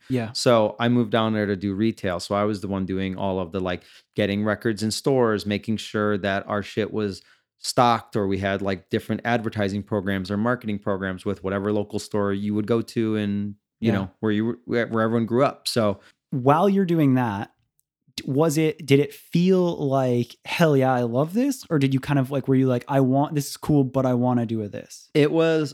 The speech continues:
Speaker 2: another one of those drive-through moments where, like, just being in the office, waking up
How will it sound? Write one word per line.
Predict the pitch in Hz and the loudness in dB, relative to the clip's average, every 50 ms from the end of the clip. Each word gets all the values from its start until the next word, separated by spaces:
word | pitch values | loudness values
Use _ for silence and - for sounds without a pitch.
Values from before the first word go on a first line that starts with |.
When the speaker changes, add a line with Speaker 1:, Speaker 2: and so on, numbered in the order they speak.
| _ - | _ -2
Speaker 2:
another | 143 127 120 117 123 123 123 143 139 131 | 0 2 2 2 2 2 2 2 2 2
one | 123 120 120 120 | 0 0 0 0
of | 123 120 | 0 0
those | 117 110 110 110 101 - - | 0 0 0 -2 -4 -6 -4
drive-through | - 117 104 107 110 101 - 113 107 104 | -2 0 2 2 0 0 -2 -2 0 0
moments | 101 101 98 98 98 95 - - | 0 0 -2 -2 -4 -4 -4 -2
where, | 110 104 | -2 0
like, | 104 101 101 - | 0 0 -2 -2
just | - 123 113 - _ _ _ - | -2 -4 -4 -6 _ _ _ -2
being | 117 117 123 131 135 143 151 143 | 0 0 0 0 0 -2 -2 -2
in | 127 123 | 0 0
the | 123 117 | 0 -2
office, | - - 104 107 107 - - 110 101 - - | -2 -2 -2 -2 -2 -2 -4 -4 -4 -4 -2
waking | 113 113 123 123 - 135 123 | 0 0 0 0 -2 -2 0
up | 120 120 120 - - | 0 -2 -2 -4 -8